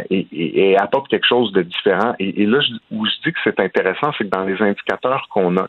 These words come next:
quand les enfants arrivent à la maternelle, euh, bon, il y a des études qui sont effectuées pour voir justement, bon, comment ils arrivent à la maternelle, est-ce qu'ils sont bien préparés, est-ce qu'ils sont vulnérables. Et, euh, on s'aperçoit, par exemple, que les enfants qui,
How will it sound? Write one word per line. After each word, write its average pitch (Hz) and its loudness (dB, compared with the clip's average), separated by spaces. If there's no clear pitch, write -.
quand 117 0
les 110 0
enfants 104 -2
arrivent 120 2
à 101 0
la 92 -2
maternelle, 95 0
euh, 85 2
bon, 92 0
il 87 2
y - 4
a 78 4
des 85 -2
études 123 0
qui - -8
sont 98 0
effectuées 110 0
pour 98 0
voir 101 2
justement, 92 0
bon, 87 -2
comment 95 -2
ils 101 0
arrivent 117 -2
à 101 2
la 92 -2
maternelle, 101 0
est-ce 104 -2
qu'ils - -4
sont 90 0
bien 92 0
préparés, 92 -2
est-ce - -2
qu'ils - -2
sont 92 2
vulnérables. 92 0
Et, 104 4
euh, 90 2
on 95 0
s'aperçoit, 117 0
par 117 -2
exemple, 98 -2
que 107 2
les 101 2
enfants 101 -2
qui, 113 -4